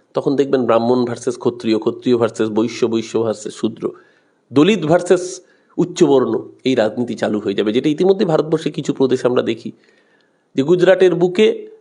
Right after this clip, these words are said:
রাজস্থানের বুকে কোনো দলিত, কদিন আগে সংবাদ মাধ্যমে ভাইরাল হয়েছে, একটি এসইউভি গাড়ি কিনেছে, বড় চাকরি করে, কর্পোরেটে চাকরি করেছে, পড়াশুনো করে বড় হয়েছে, গাড়ি কিনেছে। কেন দলিত এসইউভি কিনবে? তার গাড়ি ভাঙচুর করে তাকে পিটিয়ে মারা হচ্ছে।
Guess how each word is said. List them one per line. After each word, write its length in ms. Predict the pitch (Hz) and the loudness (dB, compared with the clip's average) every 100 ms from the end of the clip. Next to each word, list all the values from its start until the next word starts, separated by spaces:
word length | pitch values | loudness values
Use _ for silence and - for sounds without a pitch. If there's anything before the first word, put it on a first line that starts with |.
| _ | _
রাজস্থানের 580 | 123 135 170 175 180 180 | 0 2 0 2 4 4
বুকে 300 | 151 139 123 | 0 -2 -4
কোনো 240 | 120 165 | 0 2
দলিত, 460 | 160 160 165 139 - - _ _ - - _ | 4 2 2 0 -4 -16 _ _ -20 -20 _
কদিন 300 | - 147 180 | -2 0 4
আগে 140 | 180 175 | 2 2
সংবাদ 320 | 156 156 156 | 2 2 2
মাধ্যমে 320 | 156 151 147 | 2 0 0
ভাইরাল 320 | 120 117 139 | 2 2 2
হয়েছে, 200 | 127 - | 0 -2
একটি 240 | 120 156 135 | -6 0 -2
এসইউভি 400 | 131 180 170 151 | 0 0 2 4
গাড়ি 240 | 120 147 | 4 2
কিনেছে, 360 | 151 127 113 113 | 0 0 0 0
বড় 200 | 117 143 | 2 2
চাকরি 340 | 127 - 156 | 0 -2 -6
করে, 260 | 156 123 107 - | 0 0 0 -2
কর্পোরেটে 500 | 120 113 123 131 156 | 2 2 0 0 0
চাকরি 320 | 139 120 139 | -2 -2 -4
করেছে, 320 | 131 147 147 | 0 -2 0
পড়াশুনো 440 | 180 113 113 127 135 | 0 2 0 0 0
করে 160 | 147 | 0
বড় 220 | 123 113 120 | 2 2 2
হয়েছে, 320 | 143 147 - - _ _ - | 2 -2 -10 -12 _ _ -2
গাড়ি 180 | 131 160 | 0 0
কিনেছে। 320 | 147 113 107 | 0 -2 0
কেন 260 | 120 135 | 0 2
দলিত 380 | 180 135 135 147 | 4 2 2 2
এসইউভি 420 | 185 180 135 120 | -2 0 -2 0
কিনবে? 340 | 117 110 101 - | -2 -4 -4 -6
তার 240 | - 113 | -4 -2
গাড়ি 240 | 110 104 123 | 0 -2 0
ভাঙচুর 360 | 113 120 143 | -2 -2 -4
করে 180 | 135 175 | 0 0
তাকে 180 | 165 131 | 0 -2
পিটিয়ে 340 | 120 110 110 | -4 -4 -4
মারা 220 | 101 92 | -2 -2
হচ্ছে। 300 | 85 - - | -4 -8 -20